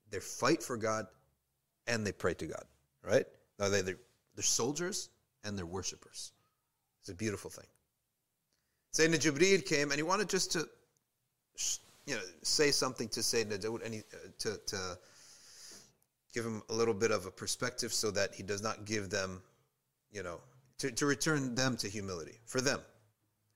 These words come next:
'cause every prophet is already humble. So he said, "Oh, Dawood, if a single woman was to pass by, all their focus in salah would be broken." Just to show you that they have weakness, right? Don't think that, don't, don't over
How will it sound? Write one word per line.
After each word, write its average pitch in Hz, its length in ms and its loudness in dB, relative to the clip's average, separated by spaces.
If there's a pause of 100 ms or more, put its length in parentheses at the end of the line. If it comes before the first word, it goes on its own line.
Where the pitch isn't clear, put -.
(280)
'cause 107 100 -2
every 120 160 4
prophet 113 300 4
is 104 120 4
already 110 220 10
humble. 110 320 2 (720)
So - 100 -10
he 92 60 -4
said, 98 180 -2
"Oh, 104 120 -2
Dawood, 107 360 0 (1400)
if 113 140 -4
a 104 100 2
single 135 520 6
woman 120 320 2
was 92 180 -2
to - 100 -6
pass 107 260 0
by, 95 260 -2 (920)
all 117 260 10
their 113 140 8
focus 107 400 2
in 95 80 -4
salah 92 260 4
would 85 140 -2
be 85 80 -4
broken." 80 340 -8 (580)
Just - 160 2
to 170 60 4
show 151 200 6
you 123 140 4
that 101 220 0
they 107 80 2
have 98 180 -2
weakness, - 480 -8 (220)
right? 104 180 -2 (600)
Don't 110 220 -4
think 113 240 -2
that, 98 220 -10
don't, 113 260 4
don't 120 260 4
over 160 540 8